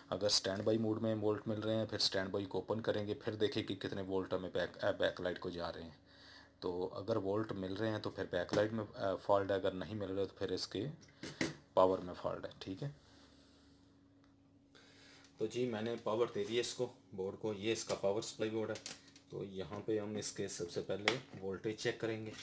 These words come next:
ये ground मैंने लगा दी, यहाँ पे दो point है, तो ये इसका, ये इसकी ground है।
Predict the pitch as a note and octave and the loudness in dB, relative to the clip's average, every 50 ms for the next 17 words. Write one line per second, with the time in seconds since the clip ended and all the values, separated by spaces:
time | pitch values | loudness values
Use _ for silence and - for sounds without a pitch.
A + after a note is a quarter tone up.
0 | - G2 F#2+ G2 G2+ G2+ G2 - F#2+ F2 F2+ F#2+ G2+ G2 G#2 G#2 G#2 G2+ F#2+ G#2 | -12 -10 -8 -6 -6 -6 -6 -6 -8 -6 -6 -6 -8 -8 -8 -8 -8 -10 -8 -6
1 | G2 G2 G2 G#2 F#2+ - - - - - - - - - - - - - - - | -6 -6 -6 -8 -10 -12 -16 -20 -20 -20 -20 -20 -20 -20 -20 -20 -20 -16 -12 -8
2 | F#2+ G2 E2+ G#2 A2+ - B2+ B2 A#2 - G2+ G#2 G#2 G2 - A#2+ A#2 A#2 A2+ A2+ | -8 -6 -4 -4 -2 0 0 0 0 0 -2 -2 -2 -2 0 0 0 0 2 0
3 | B2+ A#2 A2+ - - - - - - - - - - - - F#2 F#2 F#2+ G2 G#2 | -2 -4 -4 -8 -16 -20 -20 -20 -20 -20 -20 -20 -20 -12 -8 -6 -6 -6 -6 -8
4 | - - - - - - - - - - - - - - - - - - - - | -10 -14 -18 -20 -20 -20 -20 -20 -20 -20 -20 -20 -20 -20 -20 -20 -20 -20 -20 -20
5 | - - G#2+ G2+ F#2+ F#2+ G#2+ A2 G#2+ - - - G#2 G2 G2 G#2 A2 B2+ - - | -18 -14 -12 -8 -6 -4 -2 -2 -4 -6 -4 -2 0 0 0 -2 -6 -10 -14 -20
6 | - - - _ - - - - _ _ - - - - - - - - - - | -20 -20 -20 _ -20 -20 -20 -20 _ _ -20 -20 -20 -20 -20 -20 -18 -14 -12 -10
7 | F#2+ G2+ G#2+ G#2+ G#2 G#2 - - - G#2+ G2 F#2+ G2+ F#2+ F#2+ G2+ G#2+ A2+ | -8 -6 -6 -4 -6 -6 -8 -10 -8 -8 -8 -6 -6 -6 -4 -4 -4 -4